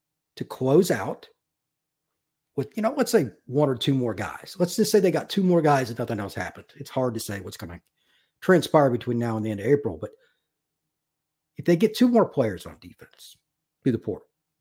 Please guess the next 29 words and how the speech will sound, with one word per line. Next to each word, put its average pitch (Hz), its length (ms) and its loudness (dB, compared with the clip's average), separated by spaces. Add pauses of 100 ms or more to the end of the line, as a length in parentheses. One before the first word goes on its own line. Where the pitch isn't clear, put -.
(880)
could 190 100 2
they 226 140 10
be 220 140 4
a 202 40 6
top 180 300 0
ten 160 220 0
defense 131 400 -2 (100)
overall 131 600 2
in 131 120 -6
twenty-four? 123 580 -6 (1160)
If 135 140 -4
you'd 226 120 8
have 151 180 8 (400)
brought 160 280 2
that 139 160 0
notion 143 340 2
to 113 80 -4
me, 127 480 -2 (1080)
say, 135 680 4 (1600)
even 208 200 0
a 95 40 -2
week 123 280 0
ago, - 180 -14 (2000)
I'd 160 160 2
have 151 80 2
been 151 120 4
a 139 40 0
little 123 220 0
leery, 104 400 -4